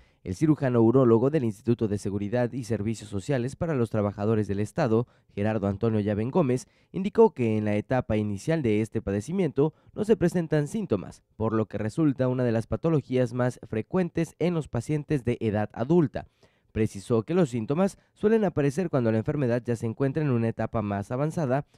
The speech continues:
en donde los más comunes son incontinencia urinaria, sangrado en la orina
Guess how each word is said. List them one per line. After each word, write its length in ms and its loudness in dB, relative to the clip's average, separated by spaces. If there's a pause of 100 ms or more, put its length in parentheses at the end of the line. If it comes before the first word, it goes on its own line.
(220)
en 140 2
donde 200 4
los 200 0
más 240 -2
comunes 480 -2
son 400 -4
incontinencia 760 -2
urinaria, 520 -2 (240)
sangrado 520 0
en 120 0
la 80 0
orina 400 0